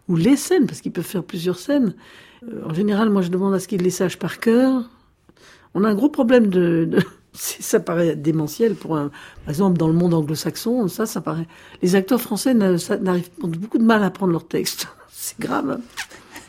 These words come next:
Je veux dire, quand vous dites ça à un musicien, il tombe des nues, quoi, parce que lui, lui, depuis l'âge de, euh, cinq ans, euh, il travaille ses <laughs> gammes, euh, huit heures par jour, euh,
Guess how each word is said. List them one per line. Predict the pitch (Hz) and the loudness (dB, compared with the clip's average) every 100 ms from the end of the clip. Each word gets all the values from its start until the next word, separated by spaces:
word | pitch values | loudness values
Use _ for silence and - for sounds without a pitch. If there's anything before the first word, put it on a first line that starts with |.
| _ - _ _ _ _ - | _ -20 _ _ _ _ -4
Je | |
veux | 208 | 2
dire, | 208 | 2
quand | 185 208 | 2 -2
vous | 180 | 0
dites | 196 214 | -2 -2
ça | - 208 | 0 2
à | |
un | |
musicien, | 190 180 175 - 254 | 4 2 0 0 2
il | 240 175 | 4 2
tombe | - 208 190 | 0 0 4
des | 247 | 6
nues, | 262 175 | 6 6
quoi, | 147 | 0
parce | 165 | -2
que | - | 0
lui, | 180 202 170 185 196 | 2 2 -2 0 0
lui, | 165 185 220 190 | 0 0 -2 -2
depuis | 156 - | -6 -4
l'âge | 170 175 135 | -2 -2 -2
de, | - - - 131 - 135 139 135 | -6 -4 -6 -6 -6 -6 -6 -8
euh, | |
cinq | - 160 139 | -6 -8 -6
ans, | 196 226 170 | -6 -4 -6
euh, | 151 - - - - - - | -8 -12 -20 -20 -20 -18 -12
il | - | -10
travaille | - 165 180 | -6 -2 0
ses | 170 175 | 0 0
<laughs> | |
gammes, | 156 175 214 202 | 2 4 6 6
euh, | 180 | 4
huit | 175 180 170 | 0 -2 -4
heures | 170 | -6
par | 175 160 | -4 -6
jour, | 185 196 | -4 -4
euh, | 175 | -4